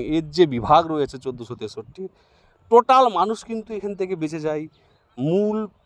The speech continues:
প্যানেল বেঁচে যায়। এবং ইন্টারভিউ থেকে বঞ্চিতদের যাবতীয় আশা, প্রত্যাশা এবং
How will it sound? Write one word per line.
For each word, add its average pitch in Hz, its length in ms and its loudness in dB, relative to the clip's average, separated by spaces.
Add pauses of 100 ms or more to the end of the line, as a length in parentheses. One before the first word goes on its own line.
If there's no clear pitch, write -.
(100)
প্যানেল 147 380 2
বেঁচে 180 240 0
যায়। 175 240 -2 (760)
এবং 196 380 8 (680)
ইন্টারভিউ 185 500 0
থেকে 190 200 -2
বঞ্চিতদের 175 680 -2
যাবতীয় 170 580 0 (680)
আশা, 160 340 -4 (160)
প্রত্যাশা 175 600 -2 (680)
এবং 170 300 2